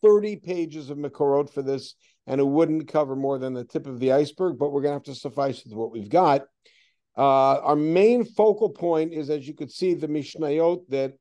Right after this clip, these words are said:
uh, that are at the end of the parak, and whether or not they're really Mishnayot is gonna be a little bit of the question. But the topic we're gonna deal with is the Avot and their allegiance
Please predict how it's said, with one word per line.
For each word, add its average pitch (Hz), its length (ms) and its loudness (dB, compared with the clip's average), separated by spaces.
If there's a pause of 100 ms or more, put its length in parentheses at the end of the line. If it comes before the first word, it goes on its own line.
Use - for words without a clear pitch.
(180)
uh, 147 160 -4 (100)
that 139 140 -4
are 143 140 -2
at 139 100 -6
the 143 100 -6
end 139 120 -6
of 131 60 -8
the 127 60 -14
parak, 143 440 -2 (960)
and 180 200 2
whether 202 260 4
or 190 40 2
not 180 220 0
they're 185 100 -4
really 160 260 -4
Mishnayot 147 760 -2
is 135 140 -14
gonna 151 140 -8
be 131 80 -6
a 135 80 0
little 185 160 0
bit 135 100 -4
of 123 100 -8
the 143 60 -10
question. 180 580 -6 (520)
But - 160 -2
the 165 80 -6
topic 240 640 0
we're 180 120 2
gonna 160 300 2
deal 185 420 2
with 139 260 0
is 123 420 -2 (680)
the 147 280 0
Avot 160 600 6 (920)
and 160 500 -4
their 160 640 0 (500)
allegiance 165 1300 -6